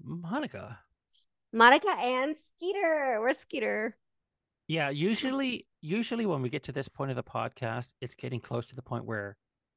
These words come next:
Speaker 1: she's gonna say, say, she's gonna say something that's going to get the
Speaker 2: The dogs
Speaker 1: the dogs
Speaker 2: going.
Speaker 1: riled up.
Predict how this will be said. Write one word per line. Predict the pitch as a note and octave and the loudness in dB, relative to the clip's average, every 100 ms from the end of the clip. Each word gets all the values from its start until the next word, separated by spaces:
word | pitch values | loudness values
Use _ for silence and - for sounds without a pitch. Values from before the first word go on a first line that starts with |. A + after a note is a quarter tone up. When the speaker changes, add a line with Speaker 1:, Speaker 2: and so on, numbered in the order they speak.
| _ | _
Speaker 1:
she's | - B2 | -10 -8
gonna | - B2 A#2 | -4 -4 -4
say, | - A#2 | -4 -6
say, | - B2+ A#2 | -6 -10 -10
she's | - B2 | -10 -10
gonna | - A2+ | -8 -8
say | - A#2 | -6 -6
something | B2+ A2+ A#2 | -6 -8 -8
that's | G2+ - | -10 -10
going | A2 A2 | -8 -8
to | - | -10
get | - - | -16 -12
the | G#2 F#2+ F#2+ _ _ _ _ _ _ _ _ _ _ - | -10 -10 -14 _ _ _ _ _ _ _ _ _ _ -6
Speaker 2:
The | G3 | -2
dogs | F#3+ F3 E3+ | 4 4 4
Speaker 1:
the | C3+ | 0
dogs | C3+ A#2+ A#2+ | 0 0 0
Speaker 2:
going. | D3+ C#3 C#3+ F3+ | 0 -4 -6 -6
Speaker 1:
riled | A#2 A#2 A2+ A#2 | -2 0 -2 -2
up. | B2+ - | -4 -4